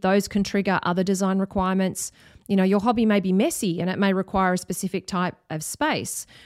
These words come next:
Or it may be something that you wanna do whilst you're near,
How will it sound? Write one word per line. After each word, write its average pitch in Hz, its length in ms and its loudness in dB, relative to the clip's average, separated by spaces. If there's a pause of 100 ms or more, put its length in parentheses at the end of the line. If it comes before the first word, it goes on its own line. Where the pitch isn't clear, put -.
(100)
Or 226 400 6
it 175 140 -2
may 226 160 4
be 233 100 0
something 208 380 0
that 185 100 2
you 208 140 2
wanna 190 180 2
do 185 240 2
whilst 175 300 -2
you're 170 100 0
near, 220 400 4